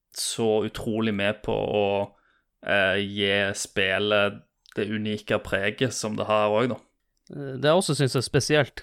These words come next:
Speaker 2: som kanskje ikke, eh, gikk så mye inn på da, det er jo at de fleste som jobber for Team Silent holdt jo også på å få sparken. Eh, Konami er jo, gan-, eller var i hvert fall veldig brutal,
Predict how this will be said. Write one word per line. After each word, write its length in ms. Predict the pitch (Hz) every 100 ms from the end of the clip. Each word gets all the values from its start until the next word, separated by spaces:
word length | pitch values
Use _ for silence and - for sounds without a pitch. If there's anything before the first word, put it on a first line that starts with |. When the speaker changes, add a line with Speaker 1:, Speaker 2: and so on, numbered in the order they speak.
| 127
Speaker 2:
som 200 | - 120
kanskje 260 | 139 - 135
ikke, 160 | 139
eh, 540 | 120 117 110 113 113 110 - -
gikk 220 | 143 135
så 100 | -
mye 140 | 127 160
inn 80 | 175
på 200 | - 110
da, 160 | 85 -
det 80 | -
er 40 | 147
jo 60 | 131
at 80 | -
de 80 | 139
fleste 380 | - 135 - 127
som 140 | - 131
jobber 260 | 151 120
for 100 | 113
Team 280 | 110 135 120
Silent 460 | - 135 127 104 - _ -
holdt 220 | 127 -
jo 60 | 123
også 160 | 190
på 100 | 156
å 60 | 123
få 100 | 120 107
sparken. 680 | - 160 160 - - - - _ -
Eh, 180 | 127 123 135
Konami 420 | - 139 160 156 139
er 260 | 156 117
jo, 280 | 110 107 110
gan-, 200 | 110 117 -
eller 340 | 131 120 120 -
var 340 | 123 151 135
i 60 | 110
hvert 160 | 107
fall 240 | - 110 107
veldig 300 | 123 123 110
brutal, 460 | 117 - 139 101